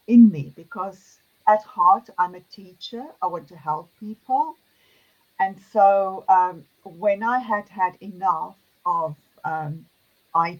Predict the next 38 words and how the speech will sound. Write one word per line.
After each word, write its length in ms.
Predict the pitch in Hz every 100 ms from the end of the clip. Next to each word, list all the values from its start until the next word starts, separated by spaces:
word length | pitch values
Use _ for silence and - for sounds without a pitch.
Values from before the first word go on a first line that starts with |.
| -
T 400 | 285 277 196 -
and 140 | 175
they 100 | 160
said 260 | 165 180 180
to 100 | 202
me, 140 | 190
"Bye, 380 | 214 269 359 392 381
Rihanna, 640 | 359 330 320 339 339 320
you 140 | 277 294
don't 260 | 302 320
fit 240 | - 359 -
here 160 | 370
anymore," 640 | 339 294 302 226 233 - - _ _ _ _ _ -
I 140 | 226
thought, 320 | 233 214 214 -
"Okay, 460 | 233 233 208 214 - _
I'm, 320 | - 208 214 - _ _ _ -
I'm 180 | 196 220
set. 360 | - 196 - - _ -
I 100 | 180
know 220 | 180 175
what 160 | 175 170
I 40 |
want 300 | 156 160 156
to 80 | -
do 220 | 170 208
now. 260 | 208 180 -
I 60 | 165
want 200 | 165 165
to 60 |
do 200 | 156 165 151
coaching." 580 | 156 156 143 - 156 156 _ _ _ 180
And 80 |
I 80 | 180
didn't 180 | 160 196
want 160 | 170 160
to 60 | 170
know 160 | 156